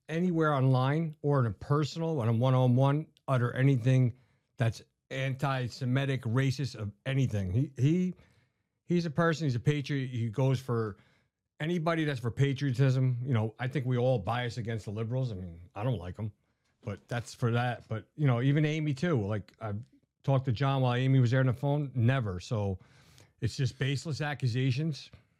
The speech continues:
I loving it that someone's taking, finally taking 'em up, you know, take 'em down, twenty-five.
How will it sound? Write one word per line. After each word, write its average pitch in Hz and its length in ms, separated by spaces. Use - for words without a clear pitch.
I 110 100
loving 131 360
it 135 120
that 113 180
someone's 127 320
taking, 135 300
finally 127 320
taking 127 280
'em 120 140
up, 143 180
you 143 120
know, 98 140
take 127 220
'em 123 140
down, 135 320
twenty-five. 131 540